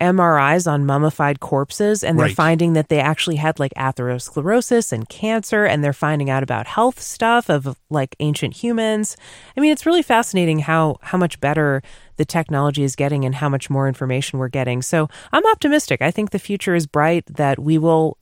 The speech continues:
Speaker 1: have more of a clue about what went on in our ancient past. And, I mean, really, how can you not hel-, how can you help but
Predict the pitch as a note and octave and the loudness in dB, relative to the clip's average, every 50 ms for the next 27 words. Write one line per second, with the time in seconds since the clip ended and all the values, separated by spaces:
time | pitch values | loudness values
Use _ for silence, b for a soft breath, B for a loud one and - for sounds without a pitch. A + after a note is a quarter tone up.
0 | _ - - - F3+ D#3 D#3 D#3 D#3 D#3 D3+ C#3 C#3 - - - E3+ F3 F3+ F3+ | _ -10 -2 -2 -2 0 0 0 2 0 0 -2 -6 -14 -6 -4 -2 0 0 0
1 | E3 F3 E3+ E3+ - - E3 E3 - D#3+ D#3+ D#3+ D#3+ - D#3 D#3+ D#3+ D#3+ E3 - | 0 0 0 0 0 0 0 0 0 0 -2 -2 -2 -2 -2 0 0 -2 -2 -2
2 | - D#3+ D#3+ D#3+ D3+ D#3 D#3 D#3+ E3 - - D#3+ - F3+ D#3+ E3 F3 F3 - - | -2 0 0 2 0 0 0 0 -2 -2 -4 -4 -2 -2 -2 0 -2 -4 -4 -4
3 | D3+ C#3+ D3 C#3+ D3 B B B B B B B B B A#3 C4+ C#4 D4 D#4 F4+ | -4 -2 -2 -4 -6 B B B B B B B B B 2 2 4 4 4 4
4 | G4+ F4+ B3+ - - C4 C4+ - D4+ C#4+ C4+ A3+ F#3 F3+ F3+ F#3 F3+ - - - | 4 2 2 2 0 -2 0 2 2 2 2 2 2 2 2 2 0 -2 -6 -12
5 | - - E3 - - - - B3+ C4 - C4+ A#3 G3+ D#3+ - F#3+ F#3 F#3 - - | -6 -6 -6 -8 -6 -2 -2 -2 0 2 2 2 2 0 2 0 0 0 0 0
6 | D3 C#3+ C3+ | 0 0 0